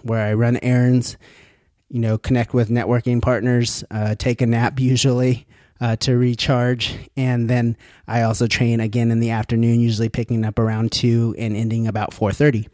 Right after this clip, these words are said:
Um, that's a mon-, those are, that's my schedule for Mondays, Wednesdays, and Fridays. And I'm sure a lot of you are doing the same thing.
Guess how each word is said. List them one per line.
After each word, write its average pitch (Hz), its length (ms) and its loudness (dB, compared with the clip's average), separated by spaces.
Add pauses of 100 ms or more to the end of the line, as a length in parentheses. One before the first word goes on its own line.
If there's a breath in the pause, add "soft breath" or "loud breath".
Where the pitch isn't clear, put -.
(400 loud breath)
Um, 110 300 0
that's 113 320 0
a 113 140 -2
mon-, 123 300 2
those 123 340 0
are, 123 100 0
that's 120 240 0
my 127 100 0
schedule 123 380 0
for 117 180 0
Mondays, 123 500 2
Wednesdays, 120 480 0
and 120 140 -2
Fridays. 127 460 2
And 110 100 -4
I'm 107 100 -6
sure 117 300 0
a 104 60 -2
lot 110 220 0
of 101 100 -2
you 110 220 2
are 107 120 2
doing 113 300 0
the 107 80 -4
same 113 260 -2
thing. 113 400 -4